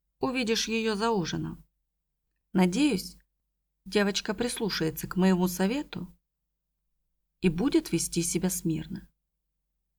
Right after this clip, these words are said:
Я позвонил ей из машины, пока ехал, и объяснил, как не стоит себя вести. Она хоть и делает глупости, но далеко не дура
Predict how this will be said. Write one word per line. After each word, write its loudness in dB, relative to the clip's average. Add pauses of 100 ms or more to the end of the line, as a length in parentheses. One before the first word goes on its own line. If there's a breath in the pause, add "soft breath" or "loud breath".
(300)
Я 4
позвонил 4
ей 6
из 0
машины, 2
пока -4
ехал, -2 (800)
и 2
объяснил, 0 (320)
как 2
не 6
стоит -2
себя -2
вести. -6 (1200)
Она 6
хоть -2
и 2
делает -2
глупости, -10 (600)
но 0
далеко -2
не 0
дура -6